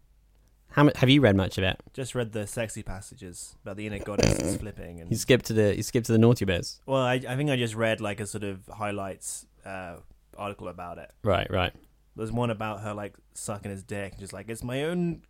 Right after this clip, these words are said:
Speaker 2: Christian Grey flavored lollipop," or something.
Speaker 1: Oh, really?
Speaker 2: And I was like, "That's not sexy."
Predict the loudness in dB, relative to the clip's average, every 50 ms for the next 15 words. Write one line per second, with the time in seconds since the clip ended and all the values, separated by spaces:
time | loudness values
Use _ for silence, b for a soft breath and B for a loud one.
0 | _ -10 -6 -4 -4 -4 -4 -6 -8 -6 -2 0 0 0 0 -2 -2 -4 -4 -4
1 | -4 -2 -2 -2 2 2 2 2 2 0 -2 -4 -6 -10 -10 -12 -14 -14 -14 -12
2 | -12 -14 -12 -12 -4 4 10 10 12 12 12 12 10 10 8 6 4 0 -6 -8
3 | -6 -6 -4 -4 -6 -6 -6 -10 -12 -12 -12 -12 -14 -14 -12 -12 -12 -12 -12